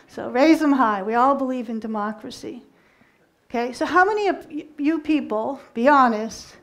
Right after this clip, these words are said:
would run a co-, a organization through the democratic process as we know it? One man, one vote. Okay,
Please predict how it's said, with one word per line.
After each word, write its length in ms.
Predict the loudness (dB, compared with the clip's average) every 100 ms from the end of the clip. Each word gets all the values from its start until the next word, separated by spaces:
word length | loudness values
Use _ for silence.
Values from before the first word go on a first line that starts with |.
| _ 0
would 280 | 0 0 -8 -20 -12
run 500 | -4 2 2 4 0
a 340 | -2 -6 -6 -18 _
co-, 260 | -10 -8 -4
a 320 | -2 0 -2 -2
organization 920 | 0 0 -2 -2 -4 -4 -8 -10 -10 -14 _ _ _ _ _
through 140 | -4
the 100 | -2
democratic 680 | 0 0 0 -4 -6 -4 -6
process 600 | -8 -8 -8 -10 -14 -14
as 200 | -8 -8
we 160 | -6 -6
know 260 | -4 -6 -10
it? 200 | -14 -20 _ _
One 260 | -4 -2 -2
man, 300 | -4 -6 -8
one 180 | -8 -6
vote. 360 | -8 -8 -12 -20 _ _ _ _ _ _ _ _ _ _ _ _ _ _ _ _ _ _ _ _ _ _ -16
Okay, 460 | -16 -10 -10 -10